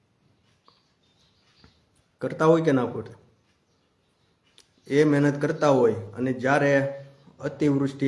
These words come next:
અથવા તો બહુ વરસાદ, અત્યારે હાલની અમુક પરિસ્થિતિ, ધારો કે બહુ હોય, વરસાદ બહુ હોય, પાક નિષ્ફળ જાય, પાક જેવો ઉતારવાનો હોય એવો પાક ઉતરે નહીં, તો નુકસાની બે, બે જ જગ્યાએથી છે, ખેડૂતને છે અને મજૂર વર્ગને છે.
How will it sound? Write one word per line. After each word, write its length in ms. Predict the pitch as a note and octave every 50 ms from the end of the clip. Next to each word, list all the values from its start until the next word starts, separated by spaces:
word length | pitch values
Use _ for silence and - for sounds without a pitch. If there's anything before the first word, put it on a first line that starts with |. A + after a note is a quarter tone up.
| C3
અથવા 520 | B2+ B2+ B2+ B2+ - - - - C3+ C3+ B2+ C3
તો 100 | C3+ C3
બહુ 160 | B2+ C3+ C3+ C#3 C3+
વરસાદ, 340 | C3 C3+ C3+ - C#3+ C3+ B2
અત્યારે 320 | A#2 A#2 - - C3 B2
હાલની 280 | A#2+ B2+ C#3 C#3 C3+ B2+ B2+ - - - - -
અમુક 220 | - C3 C#3+ C3+ - C#3
પરિસ્થિતિ, 540 | C3 C3 C3 B2 B2+ C3+ C3 C3 - C3 B2+
ધારો 180 | C3+ C3+ C3+
કે 100 | B2+ B2 B2+ C3
બહુ 120 | C3+ C#3 C#3
હોય, 140 | C3+ C3+ B2
વરસાદ 360 | A#2+ C3 C3+ C3 D3 C#3 C3+ C3+
બહુ 120 | C3+ C3+ C3+
હોય, 220 | C3+ C3 A#2 G#2 G#2 - - - -
પાક 180 | B2+ C3+ C3+ -
નિષ્ફળ 380 | B2+ B2+ C3+ C3 - - C3+ B2+ A#2+
જાય, 200 | A2+ G#2 G2+ - - - - - - - _ _
પાક 240 | - C3 C3+ B2 A#2
જેવો 220 | B2+ C3+ C3+ C3+ C3
ઉતારવાનો 460 | C3 C3 - D3 C#3+ C#3 C3+ C3+ C3+
હોય 200 | C3 C3 C3 C3 B2+
એવો 120 | B2+ C3 C3 C3 C3 -
પાક 220 | - C3+ C3+ C3+ -
ઉતરે 240 | C#3 C#3 D3 C#3+ B2
નહીં, 200 | G#2+ G2+ G#2 G#2 - - - - - - _ _ _ _ _ _ _ _ _ _ _ _ -
તો 80 | A#2+ A#2+
નુકસાની 500 | B2+ C3+ B2+ - - D3 C#3+ D3 D3 C#3+ C#3+ - - - - - - - _ -
બે, 160 | - C3 C#3+ D3+ D3 C3+ B2 - - - -
બે 100 | C#3+ D#3 E3 D#3+
જ 60 | C#3+ B2+ A2 G#2+ - - - -
જગ્યાએથી 480 | C#3+ C#3 C3 C3+ B2+ A#2+ - - A#2 G#2 G#2
છે, 60 | G#2 G2+
ખેડૂતને 460 | G#2 - C#3+ C#3+ D#3 D3+ D3+ D#3+ D#3+ D#3+ D#3
છે 160 | D#3 D#3 D#3+ E3+ D#3+ - - - - - _ _ _ _ _ -
અને 120 | C3+ C#3+
મજૂર 300 | D3+ D#3+ E3 D#3+ D#3 D3
વર્ગને 340 | C#3+ C#3 C3+ B2+ B2 A#2+ A2+
છે. 180 | G#2 - - -